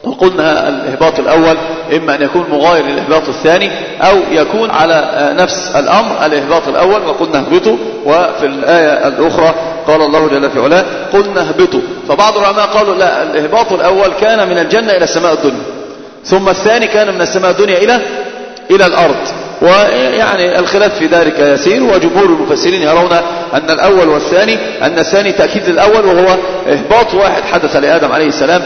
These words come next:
من الجنة، جنة الخلد، كما رجحنا إلى، آه، الأرض. قال الله جل في علاه، وأيضًا يعني نقف عند هذه الآية، آه، كثيرًا، فإن آدم كان في رغد من العيش،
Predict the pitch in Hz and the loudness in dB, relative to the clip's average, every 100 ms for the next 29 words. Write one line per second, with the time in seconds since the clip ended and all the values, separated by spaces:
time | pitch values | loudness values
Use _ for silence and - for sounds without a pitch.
0 | - - - 175 156 - 170 180 170 165 | -6 -8 -2 0 0 0 0 0 0 0
1 | 151 - - 170 156 - 139 135 - 160 | 0 -2 -2 -2 0 -2 -2 -2 -2 -2
2 | 160 151 151 151 - - 151 143 143 147 | 0 -2 -2 -8 -8 0 2 4 2 0
3 | 147 151 135 139 135 131 143 123 - - | -6 -4 -2 0 0 2 0 0 -6 -2
4 | 214 208 170 185 156 147 147 143 135 147 | 0 2 2 2 2 0 0 0 0 2
5 | - 131 175 220 196 170 156 143 143 143 | 2 2 2 0 -2 -2 -2 -2 -2 0
6 | 151 165 220 180 123 139 160 170 143 180 | 0 0 0 -2 -4 0 0 0 0 2
7 | 151 156 - - - 120 147 147 185 170 | 2 -2 -6 -10 -6 -4 -2 2 2 2
8 | 165 - - 135 147 165 202 - - 190 | 0 -6 -4 -2 0 2 2 0 0 0
9 | 190 165 170 196 190 175 160 156 190 | 0 0 0 0 0 0 0 0 0